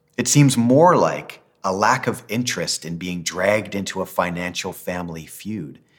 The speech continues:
And so he responds by speaking to the issue behind the issue. "Watch out. Be on your guard against every kind of greed." Someone wants to talk about money,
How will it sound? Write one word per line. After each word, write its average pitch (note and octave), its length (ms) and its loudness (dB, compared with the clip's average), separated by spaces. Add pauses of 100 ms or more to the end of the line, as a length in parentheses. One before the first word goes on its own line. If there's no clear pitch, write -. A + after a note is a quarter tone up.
(320)
And - 120 -8
so G#2+ 160 2
he G#2 160 -4
responds F2+ 880 0
by F2+ 200 -4
speaking D#2+ 680 -6 (320)
to - 100 -8
the E2+ 220 -8
issue F#2 580 -4 (600)
behind D#3 420 -2
the D#2+ 120 -6
issue. A1 320 -10 (1160)
"Watch C2+ 320 -6
out. C#3 400 2 (720)
Be G#2+ 220 0
on B2+ 180 2
your C3 140 4
guard F2+ 320 0
against E2+ 400 -6 (100)
every G#2 340 -6
kind F2+ 440 -6
of E2 180 -12
greed." D2 400 -14 (1400)
Someone D#3 460 4
wants C3+ 220 4
to - 100 -8
talk G#2+ 320 0
about G2+ 320 2
money, D#2 380 -8